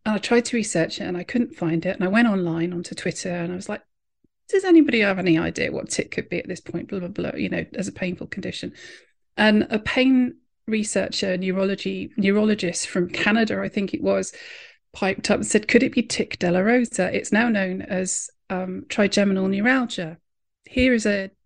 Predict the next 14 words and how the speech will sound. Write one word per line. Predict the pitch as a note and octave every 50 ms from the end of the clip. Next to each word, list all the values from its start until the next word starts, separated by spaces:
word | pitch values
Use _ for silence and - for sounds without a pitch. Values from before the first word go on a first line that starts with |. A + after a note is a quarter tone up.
| _ _ _ _
document | - A#3+ - - - - F#3+ F3+ F3+ - -
from | - - G3 F#3 - F3+ - - - - - - - _ _ _ -
eighteen | - G3 G3+ G3 - - G3 F#3+ F#3 F3
fifty | G#3+ G3 - - G3 F3 F3
something | - G3+ G3 - - F#3 F3 F3 F3+ F3 - - - - _ _ _
talking | - - G#3 G#3+ - G3+ F#3+
about | F#3 F#3+ F#3 F#3+ -
the | -
treatment | - - G#3+ G3+ - G3 G3
of | G3 - -
tic | - G#3 - -
douloureuse." | G#3+ G3+ G3 G3 G3+ A3 A#3+ A#3 G#3+ -
I'm | F#3 E3+ D#3+ F3+ F#3
like, | - G#3+ G#3 G#3+ -